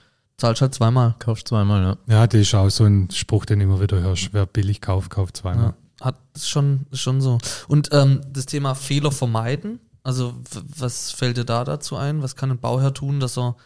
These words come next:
Speaker 1: Fehler bei seinem eigenen Hausbau vermeidet?
Speaker 3: Ja, viel Zeit halt einplanen, vorher und
Speaker 1: Mhm.
Speaker 3: nicht alles überstürzen, das, äh, bringt die meisten Fehler. Viel Zeit vorher einplanen, wenn möglich mit, äh, anderen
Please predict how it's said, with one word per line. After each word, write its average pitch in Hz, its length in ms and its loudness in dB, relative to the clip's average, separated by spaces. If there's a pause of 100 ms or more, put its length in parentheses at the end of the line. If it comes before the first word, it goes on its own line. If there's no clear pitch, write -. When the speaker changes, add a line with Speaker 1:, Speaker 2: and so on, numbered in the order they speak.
(240)
Speaker 1:
Fehler 143 640 0 (100)
bei 123 140 -2
seinem 123 180 -2
eigenen 123 380 -4
Hausbau 117 400 -4
vermeidet? 120 600 -4 (1120)
Speaker 3:
Ja, 101 160 4
viel 120 320 4
Zeit 123 360 4
halt 139 180 6
einplanen, 127 560 4
vorher 113 680 4
und 120 180 2
Speaker 1:
Mhm. 107 60 8
Speaker 3:
nicht 110 120 2
alles 110 280 2
überstürzen, 110 680 0
das, 101 320 -2
äh, 107 160 2
bringt 104 260 0
die 104 80 2
meisten 95 400 0
Fehler. 98 380 -2 (160)
Viel - 360 -2
Zeit 101 280 2
vorher 110 340 4
einplanen, 110 760 2
wenn 104 200 2
möglich 101 400 2
mit, - 340 -4
äh, 98 320 0 (680)
anderen 104 580 4